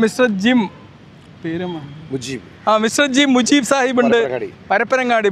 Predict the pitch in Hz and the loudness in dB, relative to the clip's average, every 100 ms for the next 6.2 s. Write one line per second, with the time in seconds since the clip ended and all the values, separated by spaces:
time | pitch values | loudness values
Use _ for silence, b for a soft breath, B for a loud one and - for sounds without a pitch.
0 | 202 208 262 240 240 226 240 240 233 226 | 2 2 2 2 0 0 -2 0 2 2
1 | 220 233 233 226 226 233 240 220 220 214 | 2 2 2 2 2 2 2 0 2 0
2 | 208 - - - - - 202 208 220 - | 0 -6 -20 -20 -10 0 2 4 2 2
3 | 254 247 262 269 - - - - - - | 2 2 0 -4 -10 -20 -20 -20 -20 -4
4 | 185 180 208 254 233 240 247 262 262 - | -4 0 2 2 2 0 2 0 -2 -4
5 | 196 190 131 - - - - - - - | 0 0 -4 -16 -20 -20 -20 -20 -20 -8
6 | 190 220 | -2 2